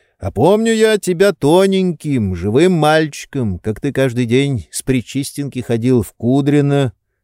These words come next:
Там, в садике, ты не забыл двух сестёр? Не забыл Руссо, Шиллера, Гёте, Байрона, которых носил им и отнимал у них романы Коттень,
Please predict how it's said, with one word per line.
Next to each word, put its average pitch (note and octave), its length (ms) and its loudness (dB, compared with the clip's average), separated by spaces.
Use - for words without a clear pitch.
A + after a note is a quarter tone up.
Там, C4+ 320 -4
в - 60 -16
садике, C3+ 800 -2
ты G2 120 -2
не B2 120 2
забыл D#3+ 360 2
двух A#2 200 -4
сестёр? - 640 -8
Не C3 140 2
забыл E3 460 2
Руссо, E3 580 2
Шиллера, D#3+ 540 2
Гёте, C3 420 0
Байрона, C3 560 2
которых A#2+ 380 -4
носил B2 420 0
им A#2+ 200 0
и A#2 40 0
отнимал A#2 520 -2
у A#2 40 -2
них A2+ 180 -4
романы A2+ 560 -2
Коттень, D#3+ 800 -2